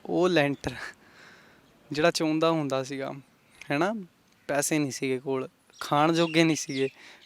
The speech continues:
ਤੇ ਯਾਰ ਇਹ ਚੀਜ਼ਾਂ ਕਿੰਨੀਆਂ ਕੁ ਹੈ ਨਾ ਵੀ ਰਹੀਆਂ ਮਨ 'ਚ ਵੀ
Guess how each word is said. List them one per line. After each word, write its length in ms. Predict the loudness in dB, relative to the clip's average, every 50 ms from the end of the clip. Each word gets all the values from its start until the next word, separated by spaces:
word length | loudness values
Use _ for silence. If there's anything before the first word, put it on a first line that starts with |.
| -8 -2
ਤੇ 140 | 2 4 6
ਯਾਰ 320 | 6 6 6 2 0 -2 -6 -12 -18 -20 -20 -20 -20 -12 -2 2
ਇਹ 120 | 2 2 2
ਚੀਜ਼ਾਂ 440 | 2 0 0 2 4 4 4 2 0 _ _ _ _ _ _ _ -6
ਕਿੰਨੀਆਂ 440 | -4 -2 0 2 2 2 2 2 2
ਕੁ 120 | 0 0
ਹੈ 180 | -2 0 -2 -2
ਨਾ 160 | -2 -2 -2
ਵੀ 360 | -2 -4 -6 -6 -6 -6 -4
ਰਹੀਆਂ 440 | -2 -2 0 0 -2 -2 -2 -4 -4
ਮਨ 260 | -4 -4 -4 -4 -6
'ਚ 140 | -6 -6 -4
ਵੀ 520 | -4 -4 -4 -4 -6 -6 -8 -8 -10 -12